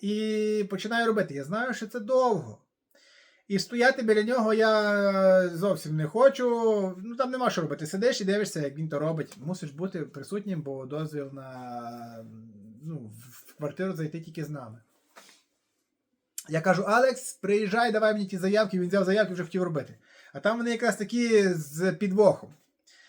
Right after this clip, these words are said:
Одна заявка, е, ну, я Алекса залишив там, взяв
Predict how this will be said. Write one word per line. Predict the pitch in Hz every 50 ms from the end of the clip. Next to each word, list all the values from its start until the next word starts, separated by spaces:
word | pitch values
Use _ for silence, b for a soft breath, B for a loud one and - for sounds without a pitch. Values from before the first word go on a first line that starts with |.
| b b b b b b b b
Одна | 185 180 180 190 220 254 302 302
заявка, | 269 247 220 196 185 170 156 151 - 147 139 131 117 - - _ -
е, | 160 160 170 170 165 170 190
ну, | 240 233 165 131
я | 123 156 180 180
Алекса | 180 175 175 156 - 165 147
залишив | 156 151 151 143 156 151 -
там, | 254 285 285 240
взяв | 185 180 175 160 147 139 131